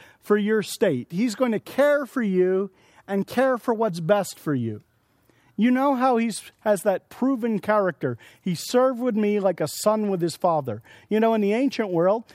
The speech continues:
if your father was a baker, guess what you're gonna do in life? You're gonna be a baker. You're gonna learn baking from your father. If your father's a carpenter, you're gonna become a carpenter. The Lord Jesus himself was known as the son of the carpenter,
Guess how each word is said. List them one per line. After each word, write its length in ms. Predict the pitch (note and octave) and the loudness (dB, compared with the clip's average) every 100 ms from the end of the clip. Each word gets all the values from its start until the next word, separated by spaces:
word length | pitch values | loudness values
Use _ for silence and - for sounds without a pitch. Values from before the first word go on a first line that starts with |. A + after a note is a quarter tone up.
| - - | -12 -4
if 140 | F#3 | 0
your 120 | G3 | 0
father 340 | - A3+ A3+ A3 | 2 2 2 0
was 160 | G#3 | 2
a 80 | F#3+ | 0
baker, 600 | D#3 A3+ G#3+ F#3 F#3 A#3+ - _ _ | 0 0 0 0 0 -2 -10 _ _
guess 260 | - G#3+ - | 0 0 2
what 160 | A3 G3+ | -2 0
you're 200 | A3+ A3+ | 0 2
gonna 200 | G#3+ F3+ | 0 2
do 180 | E3+ | 2
in 80 | D#3+ | 0
life? 320 | C#3+ C3 A2 | -2 -2 -2
You're 120 | F3 G3 | -2 0
gonna 180 | G#3 | 0
be 140 | F#3 G3 | 2 2
a 60 | |
baker. 480 | E3+ G#3 G3+ C3+ G#2+ - | 2 0 -2 -4 -8 -4
You're 120 | D#3+ | 0
gonna 180 | F#3 F#3 | 0 0
learn 400 | D#3+ G3+ G3+ F#3+ - _ B2+ | 0 0 0 -4 -8 _ 0
baking 500 | G3+ A3+ - E3+ F3 | 2 2 0 0 0
from 240 | G3 G3 | 0 0
your 160 | G3 F3+ | 0 0
father. 360 | A3 G3 B2+ - _ _ _ _ | 0 0 -4 -18 _ _ _ _
If 140 | F#3 F3+ | -4 0
your 100 | G3 | 2
father's 420 | A3+ G#3 G3+ F3+ | 4 2 0 -2
a 60 | |
carpenter, 680 | F3+ G3+ F3+ F3+ E3+ F#3 A#3+ - _ _ _ | 0 2 2 0 0 0 -2 -6 _ _ _
you're 140 | F#3 A3 | 0 2
gonna 240 | A3+ A3 | 2 0
become 280 | G#3 A#3 A3+ | 0 0 0
a 40 | |
carpenter. 500 | - C4 B3+ G3+ C#3 | 0 -2 0 -2 0
The 120 | C#3+ | 0
Lord 260 | F3 A3 F3+ | 0 0 0
Jesus 480 | F3 A#3 G#3 G#3+ - | -2 -2 -2 -4 0
himself 560 | G3+ G3 A#3+ B3+ G3 - - - - | -2 0 0 0 -2 -6 -20 -10 0
was 180 | G#3+ | 0
known 280 | G3 G#3+ A3+ | 2 0 2
as 120 | G#3+ | -2
the 140 | - G3+ | -2 -4
son 320 | - A3+ A#3 | 2 2 2
of 100 | G#3 | 0
the 80 | F3+ | -2
carpenter, 560 | - F3 F3 F#3+ G#3+ | 0 0 0 -2 -2